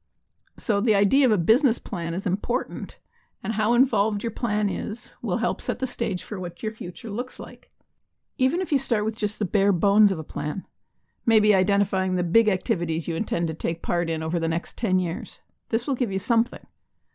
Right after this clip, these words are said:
Those activities could be anything. Maybe you want to travel in your own country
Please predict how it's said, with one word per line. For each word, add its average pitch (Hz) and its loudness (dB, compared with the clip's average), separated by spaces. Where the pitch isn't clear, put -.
Those 220 2
activities 208 0
could 247 0
be 233 2
anything. 254 -4
Maybe 190 0
you 190 0
want 202 -2
to 220 -4
travel 185 0
in 185 0
your 180 -2
own 185 2
country 220 -2